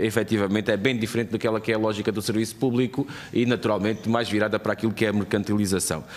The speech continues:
Agora, o erro clínico, o erro clínico pode acontecer, quer seja ele no privado, quer seja ele no, no, no serviço público.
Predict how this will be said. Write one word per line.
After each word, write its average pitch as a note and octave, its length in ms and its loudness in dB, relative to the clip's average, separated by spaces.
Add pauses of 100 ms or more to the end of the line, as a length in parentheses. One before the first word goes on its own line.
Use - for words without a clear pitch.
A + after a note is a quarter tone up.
(200)
Agora, A2 420 2
o C#3 220 4
erro C3 200 2
clínico, B2 600 0
o C3 100 4
erro D3+ 120 2
clínico D3+ 340 0
pode D3+ 160 2
acontecer, D3+ 380 -2
quer D#3 160 0
seja A#2 240 0
ele A#2+ 100 2
no B2 80 2
privado, C#3 400 0
quer C#3+ 120 0
seja A2+ 260 0
ele A#2+ 160 2
no, C3+ 240 0
no, C3+ 340 0
no C3 140 2
serviço C3 380 0
público. G#2+ 440 2